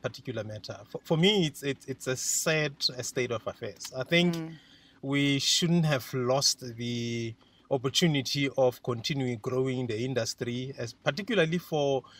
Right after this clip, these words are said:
Speaker 1: those young people that wanted to advance themselves within the industry. So, um, this, uh, opportunity, it's, it's now literally done and dusted. It's no longer there. L-,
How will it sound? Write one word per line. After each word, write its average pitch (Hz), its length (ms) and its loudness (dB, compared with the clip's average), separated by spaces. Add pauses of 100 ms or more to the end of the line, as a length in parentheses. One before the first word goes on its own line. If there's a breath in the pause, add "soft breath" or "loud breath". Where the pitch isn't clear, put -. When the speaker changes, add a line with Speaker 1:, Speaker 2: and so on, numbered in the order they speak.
(200 loud breath)
Speaker 1:
those 180 300 4
young 156 280 2
people 151 600 0
that 131 260 0
wanted 135 460 0
to - 260 -6
advance 120 500 -2
themselves 123 560 -4
within 120 320 -6
the 113 120 -4
industry. 107 480 -4 (460 loud breath)
So, 160 760 4
um, 147 540 6 (100)
this, 175 520 0
uh, 180 420 8 (120)
opportunity, 156 1000 0
it's, - 340 -6
it's 139 220 -6
now 139 300 4
literally 139 880 -2 (100)
done 135 220 0
and 131 140 -2
dusted. 117 360 -4 (340 soft breath)
It's - 200 -8
no 139 140 2
longer 120 280 0
there. 104 220 -6 (480 loud breath)
L-, 165 80 -2